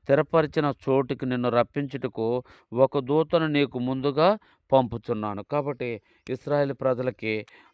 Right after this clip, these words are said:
ఆ, దేవుడు ఏం చేశాడు? దూతలను ఇచ్చాడు. కానాను నుండి విడిపించిన తర్వాత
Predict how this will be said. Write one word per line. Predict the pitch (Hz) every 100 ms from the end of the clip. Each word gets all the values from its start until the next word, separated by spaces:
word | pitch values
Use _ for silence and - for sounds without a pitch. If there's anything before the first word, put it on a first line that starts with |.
| 113
ఆ, | 110 95
దేవుడు | 92 135 139
ఏం | 135 123
చేశాడు? | 117 123 113
దూతలను | 90 107 147 151 143 127
ఇచ్చాడు. | 101 - 98 85 _ _ _ -
కానాను | 127 139 143 143
నుండి | 139 131
విడిపించిన | 113 113 117 131 120 123
తర్వాత | 127 127 123 127 123 151 160